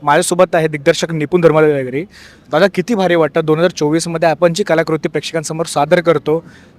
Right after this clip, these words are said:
त्या कलाकृतीचं जे प्रेम मिळतं ते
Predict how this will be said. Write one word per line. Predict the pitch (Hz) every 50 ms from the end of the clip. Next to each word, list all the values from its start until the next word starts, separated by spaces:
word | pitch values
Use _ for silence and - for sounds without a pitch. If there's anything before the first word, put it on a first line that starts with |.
| _
त्या | - 185 208
कलाकृतीचं | - 180 175 180 180 175 180 175 143 185 190 156 - 190
जे | 180 156 - 175 196 214 208 - _ -
प्रेम | 175 185 190 190
मिळतं | 185 175 165 170 165 143 - -
ते | 202 214